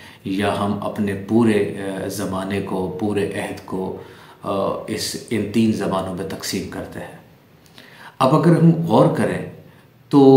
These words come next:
अ, हमारे, अ, जितने भी, अ,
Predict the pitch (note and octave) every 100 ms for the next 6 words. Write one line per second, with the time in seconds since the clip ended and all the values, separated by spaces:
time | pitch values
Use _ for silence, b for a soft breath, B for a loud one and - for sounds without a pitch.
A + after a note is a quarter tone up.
0 | C3+ C3+ - - A#2 A2+ A2 A2 A#2 B2
1 | B2 A#2+ A2+ - A2+ A2 G#2+ A2 G#2 G2+
2 | A#2 - C3 B2+ - - A2+ B2 A#2 B
3 | B B - G#2+